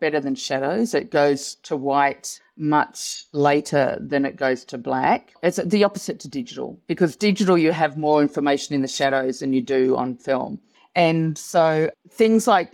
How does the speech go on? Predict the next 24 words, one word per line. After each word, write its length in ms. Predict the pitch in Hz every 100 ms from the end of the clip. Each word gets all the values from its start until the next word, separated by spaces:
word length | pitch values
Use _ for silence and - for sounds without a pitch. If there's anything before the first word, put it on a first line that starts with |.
| _
on 140 | 202 214
film, 260 | 269 294
it 40 | 269
always 420 | 196 190 170 156
actually 320 | - - 147
surprises 600 | - - 160 139 139 -
me. 160 | 143 135
Like, 240 | 143 139 -
you 140 | 160
know, 160 | 143 139
for 160 | -
instance, 500 | 147 135 156 131 -
when 140 | 151 139
I 80 |
did 260 | 139 147 131
that 260 | 139 131 -
documentary, 600 | 139 - 147 139 - 147
like 200 | 135 -
you 40 |
said, 300 | - 151 135
I 100 | 147
went 280 | 143 151 147
to 80 | 147
Vietnam 680 | 143 135 135 135 135 135